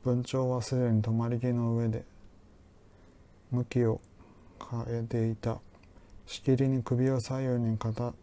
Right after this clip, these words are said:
傾ける。傾けかけた首をふと持ち直して、心持ち前へ押したかと思ったら、白い羽がまたちらりと動いた。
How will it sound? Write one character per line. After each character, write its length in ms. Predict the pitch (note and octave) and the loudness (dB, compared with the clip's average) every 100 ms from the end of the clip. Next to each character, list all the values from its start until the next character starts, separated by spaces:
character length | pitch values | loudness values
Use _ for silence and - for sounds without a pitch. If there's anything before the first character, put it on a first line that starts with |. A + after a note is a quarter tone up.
| - - - | -20 -20 -12
傾 420 | A#2 A#2 A#2 A#2 | -6 -4 -2 -2
け 180 | A2+ A#2 | 0 -2
る。 120 | A#2+ - - - - - - - - - - | -2 -10 -20 -20 -20 -20 -20 -20 -20 -20 -8
傾 380 | A#2 B2+ C3 C3+ | -2 0 0 0
け 220 | - C3 | 0 0
か 180 | C3 C3+ | -2 -2
け 140 | C3+ | -2
た 160 | A#2+ A2 | 0 0
首 300 | A2+ A2+ A#2 | 2 2 0
を 120 | A2+ | -2
ふ 140 | - | -6
と 160 | - B2 | -4 -2
持 200 | A#2+ A#2 | 0 -2
ち 300 | - C3 - - - - - - - - - C3+ | -4 -4 -4 -10 -20 -20 -20 -20 -20 -20 -14 -6
直 240 | C3 B2+ | -4 -4
し 120 | - | -6
て、 240 | - A#2 G#2+ - - - - - - - | -4 -4 -4 -10 -20 -20 -20 -20 -20 -12
心 420 | - A2+ C3 C3 | -8 -2 0 2
持 180 | B2+ B2 | 2 0
ち 200 | A2+ - | -2 -4
前 300 | B2+ C3 B2+ | -2 0 0
へ 220 | A#2 A#2 A#2+ | 0 -2 -2
押 120 | A#2 | -4
し 60 | - | -4
た 160 | - | -4
か 160 | A#2+ A#2 | -2 -2
と 100 | A2+ | 0
思 180 | A2+ A2+ | 0 0
っ 40 | |
た 220 | - A2 G2+ | -2 -2 0
ら、 140 | G#2 - - | -2 -8 -14
白 340 | - C3 C3+ | -6 -2 -2
い 40 | |
羽 320 | A2+ A#2 A2+ A#2 | -2 -4 -4 -2
が 120 | A#2 | -2
ま 160 | A#2 | -2
た 160 | A#2 A#2 | -2 -4
ち 140 | A2 | -2
ら 160 | A#2+ A#2+ | -2 0
り 160 | A#2+ A2+ | -2 -4
と 200 | A#2 - - - - - - - - - - - - - - - - - - - - - - - - - | -6 -10 -20 -20 -20 -20 -20 -20 -20 -20 -20 -20 -20 -20 -20 -20 -20 -20 -20 -20 -20 -20 -20 -20 -18 -6
動 220 | A2+ A#2+ | -2 0
い 60 | A2 | -2
た。 160 | A2+ | -4